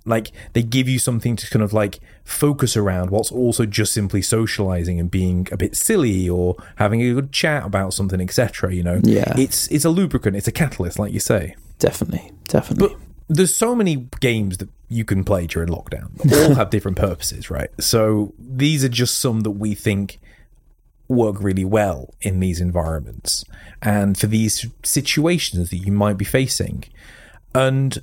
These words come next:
Speaker 1: I'm hoping that we're going to come across more of them as we, as we carry on, 'cause I, I guarantee you this is not gonna go away just yet.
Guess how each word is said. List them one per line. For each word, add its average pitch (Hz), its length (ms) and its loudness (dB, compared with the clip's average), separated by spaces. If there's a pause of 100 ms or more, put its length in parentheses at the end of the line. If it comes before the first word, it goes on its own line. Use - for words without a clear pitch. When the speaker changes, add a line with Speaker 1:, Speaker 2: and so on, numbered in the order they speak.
(360)
Speaker 1:
I'm 135 140 2
hoping 156 540 2
that 127 120 0
we're 120 180 0
going 117 240 0
to - 80 -12
come 120 160 0
across 110 240 -2
more 113 320 2
of 120 100 -4
them 107 140 2
as 101 140 -2
we, 98 200 -2
as 101 160 -2
we 95 80 -2
carry 95 300 2
on, 131 200 2
'cause 104 220 0
I, 95 80 -2
I 90 40 -2
guarantee 104 540 2
you 98 180 2
this 90 160 -2
is 95 120 -4
not 101 160 0
gonna 95 160 -2
go 95 140 2
away 95 380 0 (680)
just - 240 -2
yet. - 280 -2